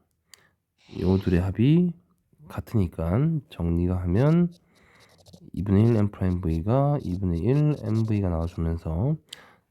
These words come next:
따라서 M 프라임은 M이 나와주겠습니다. 기억은 맞죠? 자, 그 다음 가에서 속력은 A가 C의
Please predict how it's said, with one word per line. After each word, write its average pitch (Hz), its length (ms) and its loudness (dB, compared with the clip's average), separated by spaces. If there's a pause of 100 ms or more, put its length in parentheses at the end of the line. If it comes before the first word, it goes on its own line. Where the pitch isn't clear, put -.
따라서 127 580 2 (100)
M 104 220 -2
프라임은 139 880 2 (260)
M이 113 180 -2
나와주겠습니다. 85 880 -8 (2250)
기억은 123 560 0 (240)
맞죠? 147 580 -6 (3000)
자, 147 100 4
그 135 80 4
다음 131 160 6
가에서 156 500 6
속력은 139 800 4
A가 131 420 2
C의 117 760 2